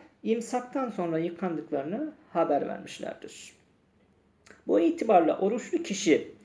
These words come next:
ağız ve burundan mideye su kaçırmaması gerekir. Bu şekilde yıkanırsa bunda herhangi bir sakınca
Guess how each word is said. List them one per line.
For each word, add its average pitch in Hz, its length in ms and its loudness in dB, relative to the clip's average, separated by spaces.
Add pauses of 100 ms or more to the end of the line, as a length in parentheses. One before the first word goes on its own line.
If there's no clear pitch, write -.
(340)
ağız 202 500 6
ve 170 180 6
burundan 180 420 2
mideye 180 680 2 (200)
su 208 200 -6 (360)
kaçırmaması 180 760 -4
gerekir. 190 600 2
Bu 302 80 -4
şekilde 170 640 -2 (300)
yıkanırsa 208 760 -6 (240)
bunda 208 540 -2 (140)
herhangi 185 500 -6
bir 139 140 -4
sakınca 175 720 -4